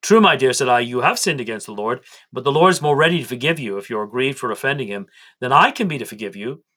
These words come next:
when you are grieved for offending me. And you know how ready I am to do that."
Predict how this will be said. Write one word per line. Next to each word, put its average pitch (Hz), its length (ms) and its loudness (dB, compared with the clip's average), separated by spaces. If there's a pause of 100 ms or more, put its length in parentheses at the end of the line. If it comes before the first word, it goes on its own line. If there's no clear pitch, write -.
(300)
when 127 120 -8
you 127 100 -2
are 123 60 -4
grieved 117 220 -6
for 156 80 -2
offending 165 380 2
me. 202 360 0 (640)
And 113 100 -6
you 120 80 -6
know 147 160 4
how 139 160 6
ready 131 280 2
I 131 220 2
am 175 120 0
to 98 100 -16
do 87 140 -14
that." 85 200 -16